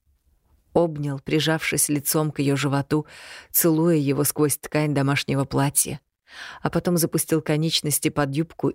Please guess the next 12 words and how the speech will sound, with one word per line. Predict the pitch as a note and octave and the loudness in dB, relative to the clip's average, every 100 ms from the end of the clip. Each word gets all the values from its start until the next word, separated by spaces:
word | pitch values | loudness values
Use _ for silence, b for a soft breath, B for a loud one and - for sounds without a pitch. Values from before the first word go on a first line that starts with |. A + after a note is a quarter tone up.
| - | -2
и... | C#3 C#3 C3+ _ _ _ _ _ _ _ _ _ _ _ - | 0 0 -2 _ _ _ _ _ _ _ _ _ _ _ -4
И | F3+ | -2
пусть | - A3 - C3+ | 0 -2 -2 -2
весь | C3+ - | 0 0
мир | C3 B2 | -2 -4
подождет. | B2+ A2 B2+ C3 - B2+ C3+ - - _ _ _ _ _ _ _ B B B - - | -6 -2 0 -2 -2 -4 -4 -10 -20 _ _ _ _ _ _ _ B B B -20 -2
Нет, | F3+ F3 C#3+ - - - _ _ _ _ - | 0 2 0 -6 -18 -20 _ _ _ _ -4
это | G#3 G3+ | -2 0
не | F3+ F#3+ | 0 0
был | D3+ C#3 C3 | 0 0 0
безудержный | D3 C#3 E3 C#3 C#3 C3 C3+ | 0 2 0 0 -2 -2 -2
секс — | C3 - D3 C#3+ - - | -2 0 -2 -2 -2 -4